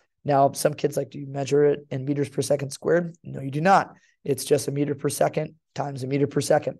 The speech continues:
So don't worry about that. Um, as we're taking a look at kinetic energy, right? Yeah, kinetic energy has to come from something. Either something has to bump into it, um, or an object happens to be really, really, really high up in the air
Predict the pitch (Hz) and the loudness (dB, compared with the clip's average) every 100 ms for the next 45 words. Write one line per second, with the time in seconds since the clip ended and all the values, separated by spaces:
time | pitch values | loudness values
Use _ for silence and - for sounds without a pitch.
0 | - 123 139 - 156 151 135 - 135 - | -14 -6 -4 4 4 6 2 0 -4 -6
1 | _ - _ _ _ 147 143 131 - _ | _ -20 _ _ _ 2 4 0 -10 _
2 | _ - 160 165 175 185 185 175 180 170 | _ 2 4 6 4 4 4 2 0 2
3 | 180 165 151 - 147 143 143 143 135 131 | 2 2 0 0 -4 -4 -4 -6 -6 -4
4 | 156 190 - _ - 143 143 - - 202 | -2 -4 -8 _ 0 4 4 0 -2 2
5 | 202 - _ _ - 147 170 165 175 180 | 2 -2 _ _ -8 0 0 2 0 0
6 | 175 139 156 160 156 165 156 - 151 170 | -2 -4 -4 -6 -6 -4 -6 -6 -4 -2
7 | 151 - - 143 135 123 151 156 147 147 | -4 -12 -10 -6 -4 -4 -6 -6 -4 -4
8 | 143 139 139 135 175 165 214 220 - _ | -4 -4 -2 0 0 2 2 0 -10 _
9 | - - 131 127 120 170 175 - 143 143 | -8 0 2 2 2 4 4 2 0 -2
10 | 151 156 151 - 151 147 143 131 143 139 | 0 -2 -2 -8 -14 -12 -12 -10 -6 -4
11 | 135 139 143 143 143 143 143 127 139 139 | 0 0 0 0 0 0 0 0 -4 -4
12 | 143 156 180 185 | -4 2 2 2